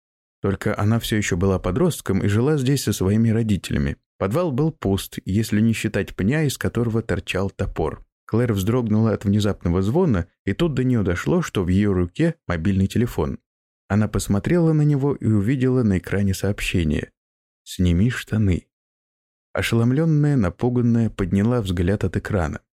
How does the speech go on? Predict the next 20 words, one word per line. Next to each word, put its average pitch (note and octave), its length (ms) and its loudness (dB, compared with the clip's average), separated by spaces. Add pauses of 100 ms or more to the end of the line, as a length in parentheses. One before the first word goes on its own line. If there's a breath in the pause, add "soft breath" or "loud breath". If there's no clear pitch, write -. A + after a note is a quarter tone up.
(320)
и G2 60 -2
увидела C3 520 2
высокого, C3 640 -2
жуткого F2+ 560 0
мужчину, F2+ 640 0 (140)
который C#3 320 -2
стоял A2 360 0
в F2 60 0
углу F#2 400 0 (180)
и G2+ 60 0
улыбался G#2 640 0
ей. D2+ 340 -2 (500)
Утром A#2+ 320 0
Клэр A2 300 0
проснулась G#2+ 580 -2
рано, B2 300 2
забыв, A2 360 0
что - 140 -2
сегодня F#2 380 0
суббота, G2 560 -2